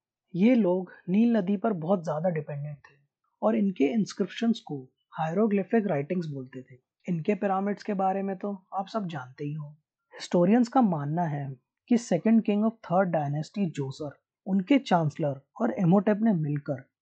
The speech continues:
इजिप्ट को नया रूप दिया था। जोसर ने कई सारी नई बिल्डिंग्स बनाने का ऑर्डर दिया था, जैसे temples at Heliopolis in Lower Egypt और Jebelion in Upper Egypt। लेकिन जोसर से ज़्यादा नाम इमोटेप का हुआ था,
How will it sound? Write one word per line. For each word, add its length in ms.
इजिप्ट 280
को 120
नया 320
रूप 180
दिया 260
था। 180
जोसर 440
ने 220
कई 180
सारी 300
नई 240
बिल्डिंग्स 420
बनाने 360
का 120
ऑर्डर 280
दिया 240
था, 260
जैसे 420
temples 440
at 260
Heliopolis 580
in 180
Lower 280
Egypt 380
और 320
Jebelion 480
in 140
Upper 200
Egypt। 420
लेकिन 300
जोसर 320
से 180
ज़्यादा 360
नाम 320
इमोटेप 500
का 100
हुआ 240
था, 160